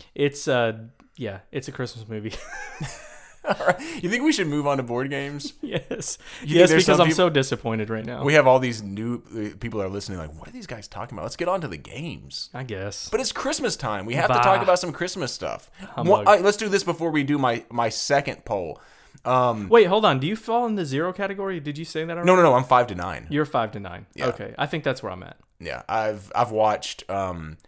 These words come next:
Speaker 2: all, both Home Alones. Not all. The third one doesn't count. Uh, I've never watched that, and I will never watch that in my life.
Speaker 1: We just watched it, so it's fresh in my mind. My youngest wanted
Speaker 2: The
Speaker 1: to watch
Speaker 2: third
Speaker 1: it.
Speaker 2: one?
Speaker 1: Well, he wanted to watch Home Alone, and we're not ready to watch that yet 'cause we haven't had the whole family together
Speaker 2: Does
Speaker 1: to
Speaker 2: that
Speaker 1: watch
Speaker 2: count?
Speaker 1: it.
Speaker 2: Do you count that?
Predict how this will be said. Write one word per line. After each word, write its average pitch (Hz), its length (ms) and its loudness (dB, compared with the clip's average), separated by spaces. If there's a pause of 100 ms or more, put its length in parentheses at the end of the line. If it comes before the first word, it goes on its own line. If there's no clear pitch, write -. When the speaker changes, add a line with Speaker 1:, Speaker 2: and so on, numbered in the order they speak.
(300)
Speaker 2:
all, 107 280 0
both 117 260 -2
Home 123 140 -2
Alones. 87 560 -8
Not 110 280 -2
all. 78 380 0
The 90 80 -10
third 113 260 -2
one 98 80 -6
doesn't 82 240 -8
count. 67 320 -14 (520)
Uh, 90 300 -2
I've 101 160 -4
never 107 200 -2
watched 98 260 -2
that, 92 180 -4
and 87 80 -8
I 85 60 -4
will 87 180 -6
never 82 260 -8
watch 73 220 -8
that 76 120 -12
in 76 60 -12
my 64 80 -10
life. 58 180 0
Speaker 1:
We 170 80 8
just 156 200 6
watched 123 260 4
it, 123 140 -8
so 120 100 -2
it's 113 100 -6
fresh - 220 -6
in 113 60 -10
my 104 60 -10
mind. 104 260 -8
My 117 120 -2
youngest 113 360 -6
wanted 113 140 -8
Speaker 2:
The 113 80 -2
Speaker 1:
to - 40 -6
watch 120 160 2
Speaker 2:
third 147 40 0
Speaker 1:
it. 160 40 -2
Speaker 2:
one? 185 220 -4 (100)
Speaker 1:
Well, 165 140 4
he 208 160 0
wanted 220 180 4
to 190 60 2
watch 175 160 4
Home 151 160 0
Alone, 135 220 2
and 123 100 0
we're 123 60 0
not 120 200 -2
ready 113 240 -4
to 123 80 -6
watch 123 280 -8
that 131 160 -4
yet 139 260 -8
'cause 117 160 -10
we 117 100 -8
haven't 117 160 -6
had 117 140 -8
the 131 40 -4
whole 120 220 -4
family 113 320 -4
together 117 240 -2
Speaker 2:
Does 120 60 -2
Speaker 1:
to 123 60 6
Speaker 2:
that 117 80 2
Speaker 1:
watch 117 100 0
Speaker 2:
count? 147 160 0
Speaker 1:
it. 120 60 -10
Speaker 2:
Do 123 100 -4
you 139 80 -4
count 131 260 -2
that? 202 360 -6